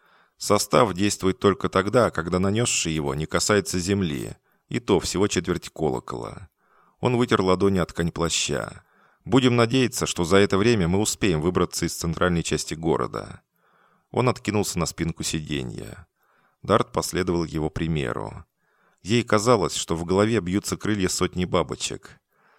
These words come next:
Свет занимающегося дня резал глаза, а в желудке урчало. Карета то и дело подскакивала на неровной мостовой, что тоже не улучшало её состояние. Яйлен, должно быть, заметил, что ей не по себе.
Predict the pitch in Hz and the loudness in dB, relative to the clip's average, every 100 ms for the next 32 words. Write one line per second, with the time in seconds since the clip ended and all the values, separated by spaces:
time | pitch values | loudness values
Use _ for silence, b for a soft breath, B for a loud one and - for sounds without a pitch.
0 | _ - 117 120 92 95 101 98 - 82 | _ -8 2 2 4 2 4 2 2 0
1 | - 80 101 104 85 90 85 87 80 87 | -2 -4 -2 -2 0 0 0 -4 0 0
2 | 82 73 58 - - 80 85 101 104 - | 0 -2 -4 -6 -12 -8 -2 -2 -2 -4
3 | 85 - - 67 52 50 - - b b | -4 -4 -6 -4 -4 -6 -12 -20 b b
4 | b b _ 95 120 139 - - - 120 | b b _ 2 4 2 0 -6 0 0
5 | 107 117 101 85 - - 113 - 92 90 | 2 0 2 -2 -4 -2 -2 0 0 2
6 | 87 87 87 95 95 92 87 - 98 92 | 2 2 4 2 2 0 -2 0 0 0
7 | 76 - - 98 - 123 82 76 76 78 | -2 -4 -4 -6 0 0 2 0 0 -2
8 | - 87 82 76 69 - - 85 85 65 | 0 0 2 -2 -4 -8 -4 -2 -2 -4
9 | 62 53 - - _ b b b b b | -10 -10 -12 -14 _ b b b b b
10 | _ 87 131 131 117 113 92 87 82 98 | _ 2 4 4 2 0 2 2 2 -2
11 | 85 101 104 85 67 64 - 87 90 87 | 0 0 2 0 -2 -6 -6 -2 0 0
12 | 85 - 92 82 60 53 | -2 -4 -4 -2 -4 -6